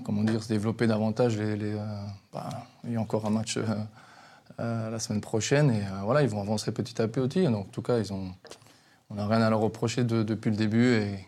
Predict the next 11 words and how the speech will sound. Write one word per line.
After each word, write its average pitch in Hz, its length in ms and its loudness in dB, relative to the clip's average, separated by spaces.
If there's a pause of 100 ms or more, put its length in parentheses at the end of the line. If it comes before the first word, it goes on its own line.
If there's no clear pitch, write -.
(140)
qu'ils 110 140 -4
gardent 110 220 2
ce, 107 240 -2
ce 101 100 -6
côté 107 300 -2
positif, 110 560 -2
les, 104 140 0
enfin, 101 260 -6
le 110 80 2
groupe 110 300 -2
que, 101 300 -4